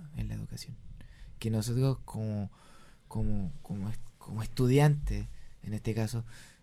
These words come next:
¿Por qué no apoyarnos y trabajar en algo mucho más grande? ¿Por qué no parti-, por qué no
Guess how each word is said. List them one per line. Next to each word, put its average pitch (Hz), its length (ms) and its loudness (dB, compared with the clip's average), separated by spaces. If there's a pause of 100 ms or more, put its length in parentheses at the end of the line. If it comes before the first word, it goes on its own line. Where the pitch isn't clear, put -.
(300)
¿Por 113 140 -4
qué 139 160 2
no 151 380 6 (180)
apoyarnos 131 920 8 (640)
y 113 280 2 (100)
trabajar 123 720 2 (160)
en 117 160 0
algo 131 320 4
mucho 120 500 2
más 135 160 -2
grande? 131 400 -2 (640)
¿Por 117 160 2
qué 131 160 4
no 147 240 8
parti-, 120 400 6
por 117 180 4
qué 139 140 4
no 160 320 8